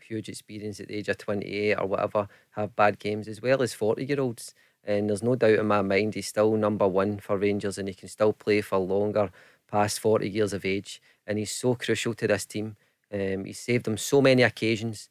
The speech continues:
and it was a great save by him. As Morelos goes in attack just past the post, Rob.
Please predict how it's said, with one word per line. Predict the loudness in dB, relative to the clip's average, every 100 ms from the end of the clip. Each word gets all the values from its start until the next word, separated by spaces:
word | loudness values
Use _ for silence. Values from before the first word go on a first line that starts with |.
| _ -8
and | -6
it |
was | -4
a | -4
great | -2 -4
save | -4 -6 -2
by | 0
him. | 0 -4 _ _ -2
As | 0 2
Morelos | 4 6 8 6 6
goes | 4 4
in |
attack | -2 2 2 2
just | 2 2 2 0
past | -2 0
the | -6
post, | -8 -8 -8 0
Rob. | 2 2